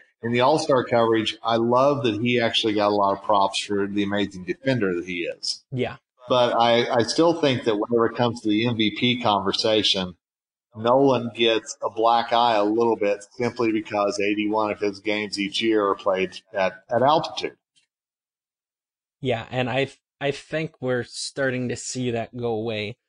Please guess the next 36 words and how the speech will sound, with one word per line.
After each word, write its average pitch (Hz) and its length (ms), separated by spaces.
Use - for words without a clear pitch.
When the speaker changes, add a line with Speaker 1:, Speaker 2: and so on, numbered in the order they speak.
Speaker 2:
a 117 80
little 113 320
bit. 131 320
But, 123 200
I 123 100
mean, 120 420
for 143 160
example, 123 640
two 131 140
thousand 135 420
and 113 160
fifteen, 120 720
he 110 140
led 123 480
the 120 80
National 127 500
League 117 280
in 117 100
home 120 280
runs 71 460
with 117 140
forty-two. 117 540
He 82 180
led 85 300
the 117 80
National 127 380
League 131 140
in 131 60
R 127 160
B 127 120
Is 120 260
with 113 80
a 120 100
hundred 120 280
and 120 120
thirty. 95 400